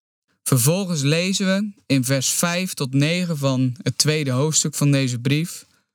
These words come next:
dat Paulus geen geld vraagt voor wat hij doet. Hij wil niet dat het evangelie verkondigd een verdienmodel wordt.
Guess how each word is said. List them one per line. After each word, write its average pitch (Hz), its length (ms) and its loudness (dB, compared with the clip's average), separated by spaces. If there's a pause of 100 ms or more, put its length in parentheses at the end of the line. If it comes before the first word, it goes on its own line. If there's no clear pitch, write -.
(160)
dat 131 220 -2
Paulus 170 400 0
geen 185 220 0
geld 202 400 -2
vraagt 113 360 -4
voor 120 160 -2
wat 117 180 0
hij 113 140 0
doet. - 400 -6 (720)
Hij 143 180 -2
wil 160 200 0
niet 190 220 2
dat 185 140 0
het 156 120 -2
evangelie 156 680 0
verkondigd 165 600 0
een 143 120 2
verdienmodel 131 760 2
wordt. - 340 -14